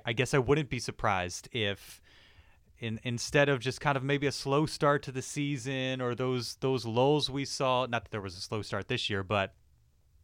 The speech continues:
I just wouldn't be surprised to see this crew kind of hit the ground running with, with him at the helm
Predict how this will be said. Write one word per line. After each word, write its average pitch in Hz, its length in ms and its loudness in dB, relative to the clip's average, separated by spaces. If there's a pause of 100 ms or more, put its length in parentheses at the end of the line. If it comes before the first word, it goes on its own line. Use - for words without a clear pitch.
(320)
I 135 120 6
just 139 180 0
wouldn't 160 300 2
be 160 100 2
surprised 127 500 2
to 110 60 -8
see 127 260 -4
this 113 240 -4
crew 104 400 -6 (300)
kind 107 180 -2
of 95 60 -6
hit 113 160 -2
the 104 80 -6
ground 90 280 -2
running 82 260 -6 (320)
with, 104 220 -2 (180)
with 107 360 -2
him 143 580 0 (240)
at 113 220 0
the 117 100 -2
helm 98 440 -2